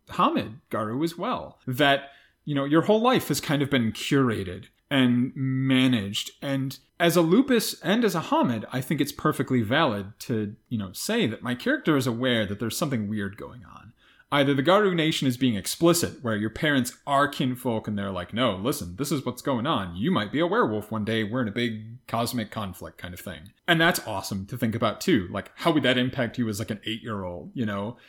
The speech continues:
When you have the, "What is God, mommy?" question come up, and it's like, "Well, Gaia, and da-da-da, and the worm," and, like,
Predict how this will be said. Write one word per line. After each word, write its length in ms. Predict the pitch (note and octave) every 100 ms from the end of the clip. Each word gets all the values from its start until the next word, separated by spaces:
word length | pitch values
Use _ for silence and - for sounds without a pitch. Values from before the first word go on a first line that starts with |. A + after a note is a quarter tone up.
| _
When 140 | C3 D3
you 100 | C#3
have 300 | C3+ C#3+ C3+
the, 260 | B2 A#2+
"What 200 | B2+ D3
is 160 | D#3+ A#2+
God, 400 | A#2 D3+ C3+ G2+
mommy?" 500 | G2+ G2+ G#2 A#2+ C#3+ -
question 520 | - A2 - C#3 A#2
come 220 | - B2
up, 300 | B2 - -
and 160 | D4+ B3
it's 180 | G#3+ D4
like, 200 | F3+ -
"Well, 320 | D4 F#4+ B3+
Gaia, 420 | G#3+ E3+ B2+ A2+
and 160 | A#2+ C#3
da-da-da, 520 | C4 F4+ - C#3 A3
and 120 | C#3 C3
the 40 |
worm," 380 | B2+ G#3 A#3 C4+
and, 240 | C#3 B2+ - - - -
like, 220 | C3+